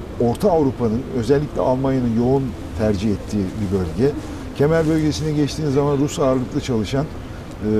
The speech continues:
yine büyük beş yıldızlı tesislerin ağırlıklı olduğu bir bölge. Alanya bölgesi de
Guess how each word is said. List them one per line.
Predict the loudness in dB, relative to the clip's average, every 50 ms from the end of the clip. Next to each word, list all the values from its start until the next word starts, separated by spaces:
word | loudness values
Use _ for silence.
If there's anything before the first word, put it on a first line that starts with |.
| 4 4 4 2 2 2
yine | 4 4 4 2 0 -2 -8 -8 -6 -2 2
büyük | 4 4 4 4 0 -4 -4 0 2
beş | 2 2 2 0
yıldızlı | 0 0 0 0 0 -2
tesislerin | -2 0 -2 -2 -2 -2 -2 -2 0 2
ağırlıklı | 2 2 2 2 0 -2 0 0 2
olduğu | 2 2 0 -2 -6 -6 -6 -6 -6 -4
bir | -2 0 0
bölge. | 0 0 0 0 0 0 -2 -4 -8 -12 -12 -10 -10 -10 -4 -2
Alanya | 2 2 4 4 4 4 2
bölgesi | 2 0 0 0 0 -2 0 0 2
de | 2 2